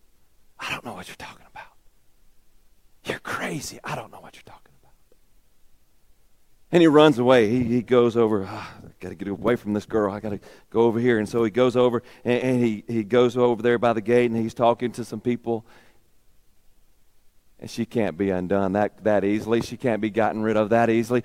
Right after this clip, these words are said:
So she follows him over there. "No, no, I, I know. Surely you were with Jesus. You're, you're one of the Na-, Nazarenes. You were with him."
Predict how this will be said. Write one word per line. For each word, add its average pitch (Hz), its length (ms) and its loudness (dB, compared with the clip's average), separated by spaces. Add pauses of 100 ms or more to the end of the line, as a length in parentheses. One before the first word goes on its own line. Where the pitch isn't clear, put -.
(160)
So 175 180 2
she 214 180 -6
follows 185 420 6
him 165 200 2
over 220 280 8
there. 170 260 8 (240)
"No, 302 200 8
no, 262 240 6
I, 202 220 0
I 240 200 -4
know. 240 920 6 (1200)
Surely 277 840 6
you 302 300 4
were 302 220 4
with 226 260 4
Jesus. 185 680 2
You're, 339 160 2
you're 320 300 -2
one 226 260 -2
of 220 80 0
the 214 80 0
Na-, 214 300 -2 (180)
Nazarenes. 220 600 -2
You 349 300 -8
were 285 80 -2
with 294 160 -6
him." 381 460 -4